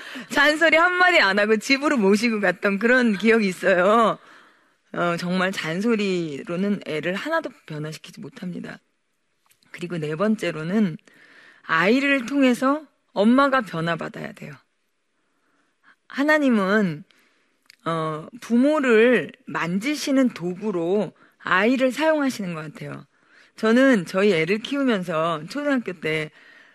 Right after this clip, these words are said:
선생님을 찾아가는데 진짜 작은, 작아지는 저를 발견하겠더라고요.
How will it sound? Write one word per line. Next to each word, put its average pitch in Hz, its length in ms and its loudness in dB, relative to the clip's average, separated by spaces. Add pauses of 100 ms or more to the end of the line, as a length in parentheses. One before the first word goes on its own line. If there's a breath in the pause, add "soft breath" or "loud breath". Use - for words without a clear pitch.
(360 soft breath)
선생님을 359 500 0
찾아가는데 208 1040 0 (340)
진짜 294 360 0
작은, 262 760 -2 (220)
작아지는 269 680 2
저를 185 280 -2
발견하겠더라고요. 156 920 -8